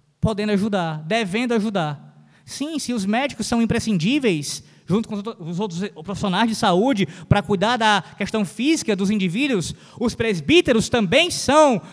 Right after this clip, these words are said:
pra os aspectos espirituais. E onde eles estão? A grande maioria de nossos dias, trancados em seus quartos, chorando como menininhas. A peste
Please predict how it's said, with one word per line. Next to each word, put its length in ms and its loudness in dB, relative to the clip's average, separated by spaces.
pra 180 2
os 80 0
aspectos 320 -4
espirituais. 800 2
E 60 0
onde 100 0
eles 140 -6
estão? 360 -6
A 60 -6
grande 160 2
maioria 320 4
de 80 -2
nossos 240 0
dias, 520 -4
trancados 460 0
em 60 2
seus 260 -4
quartos, 580 -12
chorando 420 -2
como 220 -4
menininhas. 880 -6
A 120 -10
peste 720 -8